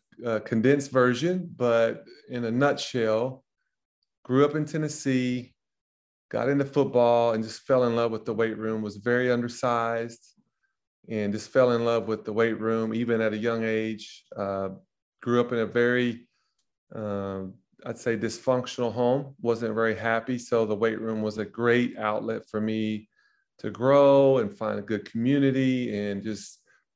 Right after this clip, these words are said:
build some confidence and purpose. So went through high school, was good enough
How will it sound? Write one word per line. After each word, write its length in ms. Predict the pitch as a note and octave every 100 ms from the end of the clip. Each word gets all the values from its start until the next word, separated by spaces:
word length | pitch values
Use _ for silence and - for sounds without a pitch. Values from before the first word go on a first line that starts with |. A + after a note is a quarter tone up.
| _
build 180 | B2 A#2+
some 160 | - G#2
confidence 800 | - B2+ A#2+ B2 A#2+ A#2 A2+
and 380 | - G#2 G2+ G2
purpose. 680 | - A#2+ A#2 G2 - - - _ _ _ _ _ _ _
So 300 | - - A2
went 280 | G2+ B2 C#3
through 140 | C#3 B2+
high 180 | C3
school, 480 | B2+ - C3 B2+ B2+
was 160 | A2+ G#2+
good 160 | C3
enough 520 | C3 B2 B2 A#2+ A#2+